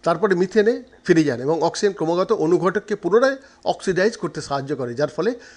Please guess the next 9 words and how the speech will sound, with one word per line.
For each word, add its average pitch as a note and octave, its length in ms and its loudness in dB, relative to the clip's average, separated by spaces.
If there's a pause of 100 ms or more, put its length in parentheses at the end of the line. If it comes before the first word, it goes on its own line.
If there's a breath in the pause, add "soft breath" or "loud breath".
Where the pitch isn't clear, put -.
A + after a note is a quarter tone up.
(120 loud breath)
প্রতিক্রিয়ার E3 540 -2
জন্য D3+ 160 -4 (100)
অক্সিজেন C#3+ 260 -4
সরবরাহ D#3+ 420 0
করার C#3+ 260 -2 (280 loud breath)
ক্ষমতা D#3+ 360 -2
পুনরায় F3+ 460 4
পূরণ B2+ 300 -6
হয়। G#2+ 240 -12